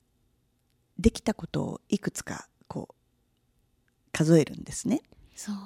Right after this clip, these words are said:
Speaker 2: か。
Speaker 1: うん。そうすると、
Speaker 2: うん。
Speaker 1: なんか本当に当たり前の一日なんだけど、
Speaker 2: うん。
Speaker 1: なんか、あ、これもできた、あれもできたって思うと、ちょっと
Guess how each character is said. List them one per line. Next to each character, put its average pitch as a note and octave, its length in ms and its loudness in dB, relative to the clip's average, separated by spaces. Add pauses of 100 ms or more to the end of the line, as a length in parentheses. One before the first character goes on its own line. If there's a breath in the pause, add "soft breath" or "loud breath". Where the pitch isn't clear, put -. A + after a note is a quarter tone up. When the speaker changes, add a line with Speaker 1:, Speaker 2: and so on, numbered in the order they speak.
(160)
Speaker 2:
か。 G3 260 -10
Speaker 1:
う F3 60 0
ん。 E3 240 -2 (320 soft breath)
そ - 220 -2
う C4+ 60 -2
す - 140 -6
る C4 120 -8
と、 A3+ 160 0
Speaker 2:
う G#3+ 120 0
ん。 A3 120 -2
Speaker 1:
な A3+ 80 0
ん - 20 -6
か G#3 100 -8
本 - 260 0 (120)
当 G4 240 -8
に F4+ 120 0
当 D4+ 100 4
た - 100 -6
り D#4+ 140 -4
前 D#4 220 2
の D4 100 -6
一 C4+ 260 2
日 C4 380 2
な E3 140 0
ん D#3 60 -4
だ - 100 -6
け - 140 -10
ど、 E3 280 0
Speaker 2:
う - 20 -2
ん。 A#3 340 -4 (220)
Speaker 1:
な G3 120 0
ん - 20 -2
か、 - 200 -10 (440)
あ、 A3 160 0 (100)
こ - 140 2
れ G#3+ 80 2
も C4 140 0
で C#4 120 -6
き - 100 -14
た、 - 200 -6
あ - 80 -2
れ F#3 80 0
も A3 160 0
で A#3+ 100 -2
き - 80 -16
た - 140 -8
っ - 20 -6 (180)
て D3 100 2
思 D#3+ 280 -2
う D#3 80 -12
と、 D#3 320 -2 (1000 soft breath)
ち - 100 -6
ょ - 20 -2
っ - 80 -4
と - 240 0